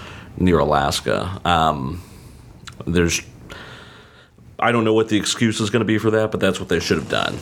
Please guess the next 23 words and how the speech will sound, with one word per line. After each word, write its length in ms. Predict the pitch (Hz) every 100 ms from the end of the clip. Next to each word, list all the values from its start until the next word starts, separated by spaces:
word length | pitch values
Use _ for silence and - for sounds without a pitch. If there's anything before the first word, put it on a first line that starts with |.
| 90
That's 500 | 92 87 - - -
how 180 | 92 82
this 140 | 85
should 140 | -
have 80 | 82
gone. 320 | 71 50 71 - - -
So, 380 | - 87 80 80 - 113
there 140 | 113
we 100 | 107
are. 240 | 82 73 - - - - -
Um, 600 | 139 143 147 147 143 131 117 - - - - - - - - -
all 220 | - 190 202
right, 400 | 135 143 107 85
next 240 | 117 -
question. 540 | - 139 - 110 95
Is 220 | - 110 107
the 140 | 107
World 480 | 98 110 160 175 151
Economic 560 | 147 143 131 131 131 127
Forum 720 | - - 123 117 95 90 92
beneficial 840 | 104 92 92 - 139 - 147 147
or 200 | 135 101
just 440 | 98 101 95 -